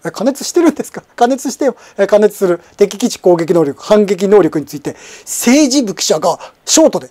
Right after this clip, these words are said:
解説します。ねえ。いいんですけどね。何をおっしゃったっていいんですけれど、何をおっしゃることも構わないんです。言論の自由なんですけれど、こうしたところ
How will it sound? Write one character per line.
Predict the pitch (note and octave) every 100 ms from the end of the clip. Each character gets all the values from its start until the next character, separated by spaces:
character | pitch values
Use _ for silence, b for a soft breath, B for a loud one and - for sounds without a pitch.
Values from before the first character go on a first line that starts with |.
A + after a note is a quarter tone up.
| _
解 | - F#3+
説 | G#3+ -
し | -
ま | F3
す。 | - - _ _ _ _ _ _ _ _ _ _ _ _ _ _ _ _ _ _ _ _ _ _ _ _ _ _ _ _ _ _ _ _ _ _ _ _
ね | A#2 G#2 G#2+ - - _ b b b b -
え。 |
い | D3
い |
ん | G3
で |
す | G#3+
け | C#3
ど | A#2
ね。 | B2+ E3+ - b b C3+
何 | D3+ G3+ D3+
を | C#3
お | D3
っ |
し | -
ゃ | G3
っ |
た | F3+
っ |
て | - F3+
い |
い |
ん | G#3
で | E3
す |
け | D#3
れ | C#3
ど、 | F3+ D3 - - _ _ _ _ _ _ _ _ _ _ _ _ _ _ _ _ b b b
何 | D#3 F#3+ F#3+
を | D#3+ D3+
お |
っ | F3+
し | - G#3+
ゃ |
る | G3+
こ | G3+ G3
と | A3
も | F#3
構 | G3+ A#3 D4
わ | E4+
な | C4+
い | F3+
ん |
で | D3+
す。 | D3
言 | F3 C4
論 | C#4+ D4
の | B3
自 | C#4+
由 | E4
な | C4+
ん | G#3+
で | F3+
す |
け | -
れ | G3
ど、 | A#3+ F#3+ B B
こ | - D#4 F4
う | D#4
し | -
た | C#4+
と |
こ | C#4+
ろ | D4